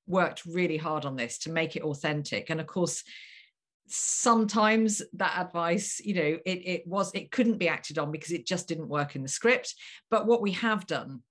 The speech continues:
i-, is at the end of the experience, we've got a kind of corridor of truth, as we call it. So you can kind of find out what really happened, um, all the way through and, and where, um, the drama has slightly veered from that. So, so you would at least leave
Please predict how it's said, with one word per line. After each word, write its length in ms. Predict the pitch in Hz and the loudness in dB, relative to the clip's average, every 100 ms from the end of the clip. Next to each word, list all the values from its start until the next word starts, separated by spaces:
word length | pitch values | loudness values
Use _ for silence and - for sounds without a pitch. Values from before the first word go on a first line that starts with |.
| _ - | _ 0
i-, 160 | 165 - | 0 2
is 200 | 175 170 | 2 2
at 120 | 170 | -2
the 100 | 180 | 0
end 160 | 190 | 0
of 60 | 175 | 0
the 60 | 156 | -2
experience, 460 | - - 147 135 | -4 -6 -6 -4
we've 120 | 151 | -4
got 160 | 143 160 | 0 0
a 80 | 156 | 0
kind 220 | - 147 | -2 -10
of 80 | - | -8
corridor 500 | - 208 180 165 165 | -2 2 4 6 6
of 140 | 160 | 4
truth, 480 | - - 160 - - - | -4 -2 -2 -2 -8 -8
as 140 | 147 147 | -6 -4
we 80 | |
call 260 | 139 - 139 | -6 -4 -2
it. 240 | 123 - - _ _ _ | -2 -6 -14 _ _ _
So 120 | - | 2
you 200 | 214 208 | 6 6
can 140 | 208 202 | 6 2
kind 220 | - 202 | 4 4
of 80 | 190 | 4
find 220 | 202 180 | 2 4
out 120 | 170 | 4
what 220 | 175 170 | 2 2
really 340 | 160 170 165 156 | 2 2 2 0
happened, 540 | 156 143 117 117 - - - - - | -4 -8 -10 -10 -12 -14 -20 -20 -4
um, 600 | 165 160 160 160 156 156 - | 0 4 4 2 -2 -4 0
all 200 | 196 180 | 2 4
the 80 | 165 | 4
way 180 | 151 | 2
through 440 | 147 - 131 123 123 | 2 -4 -4 -4 -4
and, 180 | 160 156 | -4 -2
and 200 | 165 165 | -2 0
where, 520 | 165 156 151 151 147 147 - - - | 2 4 4 2 0 -4 -16 -18 -6
um, 300 | 160 151 147 | -4 -2 -4
the 100 | 160 | -4
drama 400 | 143 165 156 151 | 0 2 2 0
has 360 | 139 180 147 - | 0 -2 -2 -2
slightly 380 | 160 143 143 139 | -2 -2 -4 -4
veered 220 | 139 135 | -4 -4
from 240 | 135 123 | -8 -8
that. 180 | - - - | -8 -10 -10
So, 300 | - 180 156 | -4 0 0
so 160 | 143 175 | 0 0
you 160 | 175 175 | 2 4
would 180 | 196 | 4
at 140 | 180 170 | 2 0
least 240 | 156 - | -2 -2
leave 320 | 160 156 135 | -2 -2 -2